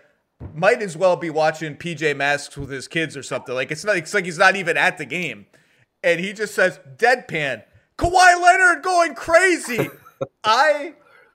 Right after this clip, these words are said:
legitimately almost spit water all over my laptop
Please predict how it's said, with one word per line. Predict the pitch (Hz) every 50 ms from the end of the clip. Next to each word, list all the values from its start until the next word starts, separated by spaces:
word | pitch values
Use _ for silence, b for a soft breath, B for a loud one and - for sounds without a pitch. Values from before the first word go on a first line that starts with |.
| _ _
legitimately | - 165 202 220 202 156 143 147 143 - 202 262 285 302 277 254 247 233 220 220 202 202
almost | 196 - 202 202 196 202 196 185 185 - - -
spit | - - - 180 214 -
water | 160 175 185 175 170 160 160 151
all | 147 151 160 170 175
over | 170 156 156
my | 156 156 151 147
laptop | 143 139 143 147 147 - 156 139 135 131 - _